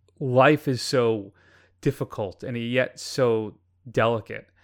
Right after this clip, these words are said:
How relationships between people, family members, lovers, can be so challenging. And it all some, can depend on how strong or weak you are.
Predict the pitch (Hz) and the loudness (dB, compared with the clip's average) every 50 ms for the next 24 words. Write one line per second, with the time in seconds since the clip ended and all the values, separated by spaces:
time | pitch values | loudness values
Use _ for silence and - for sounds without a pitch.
0 | _ _ _ _ - - 143 139 135 135 135 127 135 143 147 143 - - 147 - | _ _ _ _ 0 2 4 4 6 4 4 6 6 4 4 2 0 -4 -6 -4
1 | - - 123 - - - - 123 - - 135 127 117 110 - - 135 123 117 - | -2 -2 -2 -2 -4 -8 -12 -12 -10 -8 -6 -6 -6 -6 -6 -6 -6 -6 -6 -6
2 | 101 95 - - 127 123 127 123 120 117 107 104 98 95 98 95 101 110 120 117 | -8 -10 -4 -2 -2 0 0 -2 -4 -4 -4 -6 -6 -8 -8 -6 -2 0 0 0
3 | 107 95 85 - - - - - - - _ _ - 139 131 110 107 151 156 151 | -2 -4 -8 -10 -16 -20 -20 -20 -20 -20 _ _ -10 -10 -8 -4 -2 -2 -2 -2
4 | 127 - - - 165 156 131 - - - 139 123 131 139 131 123 120 110 98 104 | -2 -4 -2 0 0 0 0 -4 -6 -4 -2 0 0 0 0 0 -2 -2 -4 -6
5 | 95 95 98 101 107 120 135 151 151 151 151 156 151 - 160 151 147 143 - - | -8 -6 -4 -2 0 2 2 2 2 2 0 -2 -2 -4 -4 -6 -6 -6 -8 -8
6 | 143 131 135 - - 139 139 131 123 135 123 - - - - 135 131 135 135 135 | -6 -6 -6 -6 -6 -8 -6 -4 -2 -4 -4 -4 -6 -10 -6 -2 -2 0 0 -2
7 | 127 123 117 110 110 120 135 131 131 - 127 123 117 120 120 123 120 120 113 98 | -2 -4 -6 -4 -4 -4 -4 -4 -4 -6 -4 -2 0 0 2 2 2 2 0 0
8 | - | -2